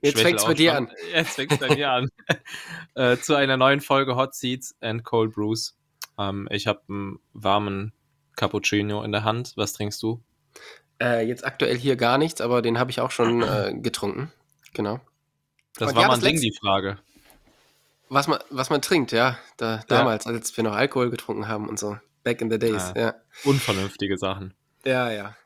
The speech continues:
Speaker 1: Äh, das letzte Mal, als wir uns gesprochen haben, da saßen wir, äh, gemeinsam in einem Zimmer in Kasachstan und, ähm, hatten, äh, leichte technische Probleme, die wir aber im, erst im Nachhinein rausgefunden haben, äh, wie wir ganz viele technische Probleme in Kasachstan hatten.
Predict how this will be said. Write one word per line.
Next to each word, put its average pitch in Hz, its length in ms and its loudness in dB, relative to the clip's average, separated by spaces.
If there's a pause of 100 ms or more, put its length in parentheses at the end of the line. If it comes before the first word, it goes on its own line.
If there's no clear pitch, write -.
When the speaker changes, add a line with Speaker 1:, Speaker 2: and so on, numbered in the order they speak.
Speaker 1:
Äh, 156 300 2
das 143 100 -6
letzte 226 220 0
Mal, 202 60 4
als 180 100 0
wir 165 80 2
uns 143 120 0
gesprochen 131 320 -8
haben, 139 200 0
da 131 80 -2
saßen 135 280 0
wir, 131 360 2
äh, 123 160 4
gemeinsam 123 420 2
in 120 60 0
einem 120 500 -2
Zimmer 151 200 0
in 123 80 -2
Kasachstan 127 640 0 (460)
und, 117 640 0
ähm, 113 680 -2
hatten, 113 600 -2
äh, 104 320 -4
leichte 127 320 -2
technische 135 360 -4
Probleme, 120 480 0 (120)
die 117 240 -4
wir 123 160 4 (260)
aber 123 240 4
im, 117 240 0
erst 127 180 0
im 123 60 -2
Nachhinein 117 320 2
rausgefunden 101 540 -4
haben, 107 160 -6 (420)
äh, 120 140 0
wie 131 160 0
wir 147 80 6
ganz 131 180 2
viele 233 160 2
technische 107 340 -4
Probleme 101 280 2
in 107 80 -2
Kasachstan 101 420 -4
hatten. 131 280 -4